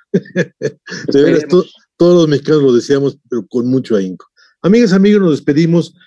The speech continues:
Speaker 1: agradeciendo, como siempre, sus conocimientos, esa charla tan amena de nuestro invitado, de nuestro historiador de cabecera, el doctor Eric Andrés Toledo Villalpando, politicólogo,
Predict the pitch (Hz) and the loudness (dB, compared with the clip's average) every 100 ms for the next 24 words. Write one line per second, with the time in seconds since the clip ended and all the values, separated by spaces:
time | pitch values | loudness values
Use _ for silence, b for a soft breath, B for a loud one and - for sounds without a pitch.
0 | b - - 131 143 143 135 175 170 165 | b -14 -6 -2 0 0 -2 -4 -2 -2
1 | 147 143 117 113 135 135 127 123 - _ | -2 -2 -6 -4 -2 -2 -2 -2 -4 _
2 | b b _ - 165 - 127 117 - 117 | b b _ -4 -2 -2 -2 -2 -4 -2
3 | 131 131 131 123 - - - 135 - 120 | -2 0 -2 -2 -4 -8 -6 -6 -8 -8
4 | 123 123 - 98 107 117 117 117 b b | -4 -4 -4 -8 -4 -4 -4 -8 b b
5 | b - 113 107 - 110 101 113 117 117 | b -6 -4 -4 -4 -6 -4 -2 0 2
6 | 120 127 - 107 101 95 - - 87 - | 0 -2 -6 -6 -6 -6 -10 -6 -8 -4
7 | 104 107 113 104 95 95 120 110 101 90 | -2 0 0 -2 -8 -6 -4 -2 -4 -6
8 | 110 110 _ _ _ 139 127 117 107 101 | -6 -6 _ _ _ -2 -2 -2 -6 -2
9 | 107 107 - 104 107 95 90 85 - 117 | -4 -4 -4 -2 -2 -2 -6 -6 -6 -4
10 | 113 110 110 _ _ - 151 175 151 - | -4 -4 -6 _ _ -4 -2 -2 -4 0
11 | 147 143 131 135 127 | 2 2 0 -2 -4